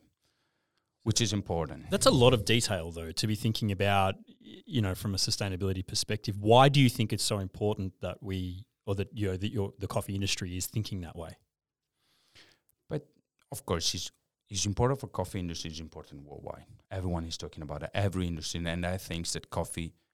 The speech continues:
Speaker 1: have to follow that things because, you know, we are very,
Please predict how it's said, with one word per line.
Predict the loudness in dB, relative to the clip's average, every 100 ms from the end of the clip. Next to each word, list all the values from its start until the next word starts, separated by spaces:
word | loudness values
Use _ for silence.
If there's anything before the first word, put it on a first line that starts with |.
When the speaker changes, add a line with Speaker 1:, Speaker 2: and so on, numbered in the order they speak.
| _ _ _
Speaker 1:
have | -8 -4 -4 -6
to | -6 -6 -6 -12 _
follow | -8 -6 -6 -10
that | -10 -12
things | -12 -18 -16 -18 -20 _ _ _ -18
because, | -12 -8 -6 -6 -8 _ _ _ _ _ _ _ _ _ -20 -14
you | -8 -6
know, | -6
we | -8 -4
are | -6
very, | -4 -6 -4 -8